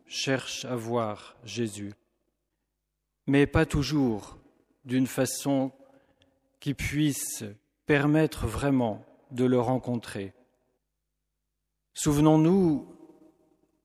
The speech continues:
du roi Hérode, qui lui aussi, impressionné par tous les miracles que fait Jésus, désire le voir.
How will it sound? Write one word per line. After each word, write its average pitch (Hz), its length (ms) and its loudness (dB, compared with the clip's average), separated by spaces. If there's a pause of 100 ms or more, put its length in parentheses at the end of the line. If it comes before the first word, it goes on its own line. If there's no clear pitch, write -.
(600)
du 135 120 -2
roi 139 280 6
Hérode, 123 520 2 (1000)
qui 165 160 2
lui 170 160 6
aussi, 151 540 4 (380)
impressionné 147 800 4
par 135 320 -2
tous 139 120 -2
les 135 140 4
miracles 127 760 -2 (120)
que 127 100 -4
fait 131 280 0
Jésus, 113 480 -2 (840)
désire 120 760 0 (140)
le 117 120 -2
voir. 101 720 -8